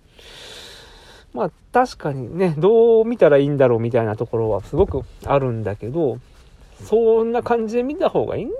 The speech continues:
違うんかな、スタンスとして。だから昔みたいに会場も行きたいとそんな思わないし、それぐらいでいいん違います？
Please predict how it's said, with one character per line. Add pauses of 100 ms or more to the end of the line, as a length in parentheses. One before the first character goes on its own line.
(140)
違
う
ん
か
な、
ス
タ
ン
ス
と
し
て。 (300)
だ
か
ら
昔
み
た
い
に
会
場
も
行
き
た
い
と
そ
ん
な
思
わ
な
い
し、 (300)
そ
れ
ぐ
ら
い
で
い
い
ん
違
い
ま
す？